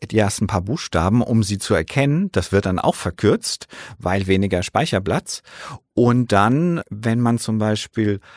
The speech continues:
Vater und Mutter kommt immer mit Kind oder Tochter und Sohn zusammen,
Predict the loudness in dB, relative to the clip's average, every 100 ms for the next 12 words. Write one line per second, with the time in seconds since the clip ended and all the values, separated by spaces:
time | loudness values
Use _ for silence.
0 | -20 -2 0 2 0 -2 0 0 2 0
1 | 0 -2 -2 -2 0 2 2 0 -4 -14
2 | -20 -20 _ _ -2 0 2 0 0 0
3 | 0 2 0 0 0 2 0 -2 -2 0
4 | 2 2 0 0 2 2 2 0